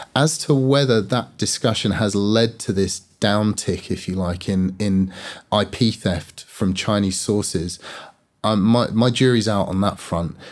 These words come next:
because what you've seen alongside that is President Xi centralizing control of cybersecurity under his own jurisdiction, um, trying to grapple control of the various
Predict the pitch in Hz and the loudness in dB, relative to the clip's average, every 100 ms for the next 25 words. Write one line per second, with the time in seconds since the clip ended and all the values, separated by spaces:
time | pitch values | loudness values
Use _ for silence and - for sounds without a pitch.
0 | - 104 - 104 127 - 117 - 123 113 | -8 -2 0 4 2 2 -2 0 2 4
1 | 107 104 - - 107 101 98 87 107 - | 4 2 0 2 2 2 0 -2 -4 -2
2 | - 110 98 98 92 98 107 92 - 110 | 0 0 2 0 0 0 0 0 2 2
3 | 113 110 101 104 98 95 98 92 - 117 | 2 2 2 2 0 0 -2 -2 2 4
4 | 120 117 107 - 92 90 - 101 98 - | 4 2 0 -2 -2 -2 -2 0 0 -4
5 | - - 117 113 98 90 98 - 104 92 | -6 0 2 2 -2 0 -2 -2 -2 0
6 | 107 110 101 95 95 - _ - 95 - | 0 2 2 0 -4 -14 _ -2 -2 0
7 | - - - 117 110 - - - 85 95 | -2 -2 0 2 0 -4 -16 -4 0 0
8 | - - 123 120 120 - 95 110 110 110 | 0 0 2 4 2 0 -2 0 0 0
9 | 104 - 95 - 107 107 98 92 95 104 | -4 -2 -4 0 2 2 0 -2 -4 2
10 | 104 98 95 - - | 2 4 2 -2 -8